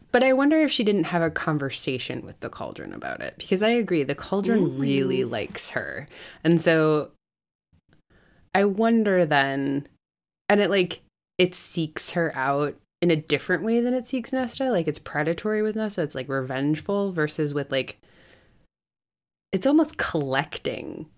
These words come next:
Speaker 1: Elaine. So I wonder if there wasn't a conversation about, like,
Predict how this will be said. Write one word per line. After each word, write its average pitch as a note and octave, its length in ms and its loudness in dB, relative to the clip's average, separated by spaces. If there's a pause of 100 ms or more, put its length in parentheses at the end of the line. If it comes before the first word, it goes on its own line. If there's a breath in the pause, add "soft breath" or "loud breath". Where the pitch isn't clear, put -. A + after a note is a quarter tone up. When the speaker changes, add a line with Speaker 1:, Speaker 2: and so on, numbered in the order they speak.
(1080)
Speaker 1:
Elaine. D3+ 640 -2 (1000 soft breath)
So A#3+ 180 4
I A#3+ 40 8
wonder A#3+ 240 6
if A3+ 80 2
there G#3+ 120 4
wasn't F3+ 240 4
a D#3+ 40 2
conversation C#3+ 800 -2
about, A#2+ 320 -6
like, G#2 340 -8